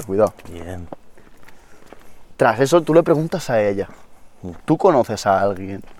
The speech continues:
Speaker 2: Sí.
Speaker 1: Te, te, te da a ti a alguien de algo así. Y luego ya le dices, cuidado con esto,
Speaker 2: <laughs>
Speaker 1: que a lo mejor ya lo sabes porque eso es una pareja y a lo mejor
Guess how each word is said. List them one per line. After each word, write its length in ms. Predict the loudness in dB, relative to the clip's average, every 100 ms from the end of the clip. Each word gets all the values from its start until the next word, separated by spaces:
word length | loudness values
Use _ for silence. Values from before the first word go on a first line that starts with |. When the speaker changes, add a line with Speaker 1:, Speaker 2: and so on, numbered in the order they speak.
| -20 -20 -20 -20 -20 -20 -20 -18
Speaker 2:
Sí. 80 | -14 -2
Speaker 1:
Te, 160 | 0
te, 280 | 2 2 2
te 160 | 2 4
da 100 | 6
a 60 | 6
ti 160 | 6
a 140 | 6 8
alguien 440 | 4 2 0 2
de 80 | 2
algo 380 | 2 0 -2 -4
así. 280 | -6 -10 -10 -16 -18 -20 -20 -20 -18 -18 -18 -18 -18 -16 -2
Y 120 | 2 6
luego 340 | 8 8 6
ya 120 | 8 8
le 100 | 6
dices, 360 | 2 -2 -12 -14 -18 -18 -18 -16
cuidado 300 | -6 2 4
con 120 | 4 -2
esto, 160 | -4
Speaker 2:
<laughs> 0 |
Speaker 1:
que 60 | -2 -2 -4 -10 -14 -16 -6
a 20 |
lo 60 | -6
mejor 220 | 0 4
ya 80 | 4
lo 100 | 6
sabes 220 | 4 4
porque 180 | 2 -2
eso 120 | -2 -2
es 20 |
una 100 | -2
pareja 320 | 0 -2 -2
y 20 |
a 40 | -4
lo 60 |
mejor 280 | -4 -4 -4